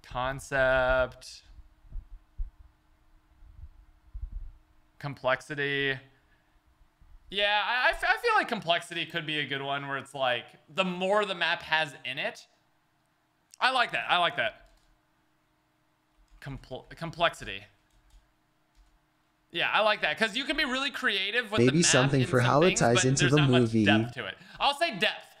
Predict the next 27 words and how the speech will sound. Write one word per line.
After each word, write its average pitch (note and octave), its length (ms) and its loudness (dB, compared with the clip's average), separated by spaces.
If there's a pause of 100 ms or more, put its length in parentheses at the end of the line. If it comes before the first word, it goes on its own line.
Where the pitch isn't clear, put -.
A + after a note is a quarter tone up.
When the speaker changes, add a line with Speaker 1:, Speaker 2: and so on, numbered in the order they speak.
(160)
Speaker 1:
I G#3 100 0
think B3+ 260 -6
depth F3 380 -4
is D#3+ 80 -12
the D#3 100 -4
perfect, E3 540 -4 (680)
uh, D#3+ 360 2
is E3+ 120 -4
the E3 100 -2
perfect - 560 -2 (100)
one D3+ 160 2
I'm C#3+ 140 -2
looking B2 240 -6
for. G2+ 280 -10 (140)
Depth. C#3+ 340 -4 (280)
You D3 100 -8
know D#3+ 80 2
what E3 100 2
I E3 60 2
mean? G3+ 260 -6 (2000)
I - 120 2
think A#3+ 180 -4
that's, G#3+ 300 -2
I F#3 120 4
think A3+ 120 -4
that's G#3 180 -2
perfect. D#3+ 500 -2